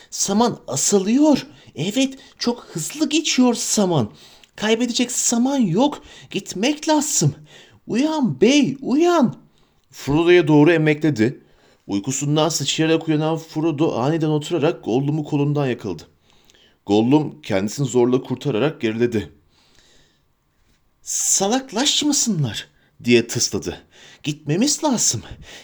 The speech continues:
Kaybedecek zaman yok." Ve ağzından başka hiçbir şey alamadılar. Neredeydi bu kadar acele etmesini gerektiren neler oluyordu? Söylemedi.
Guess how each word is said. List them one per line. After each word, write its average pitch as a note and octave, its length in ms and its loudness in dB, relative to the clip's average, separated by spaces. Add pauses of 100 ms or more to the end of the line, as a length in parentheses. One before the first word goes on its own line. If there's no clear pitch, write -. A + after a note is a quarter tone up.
Kaybedecek G#3 580 -2
zaman A#3 360 0
yok." C#4 720 4 (600)
Ve A#2+ 140 4
ağzından C#3+ 1040 0
başka A2 300 0
hiçbir E3 220 -4
şey D#3 160 -4
alamadılar. A2 520 -2 (680)
Neredeydi A2 920 2 (320)
bu - 140 -12
kadar B2 180 0
acele G2 300 -2
etmesini A#2 420 -6
gerektiren G#2+ 760 -2
neler A#2+ 240 0
oluyordu? F#2+ 640 -6 (760)
Söylemedi. A#2+ 680 -2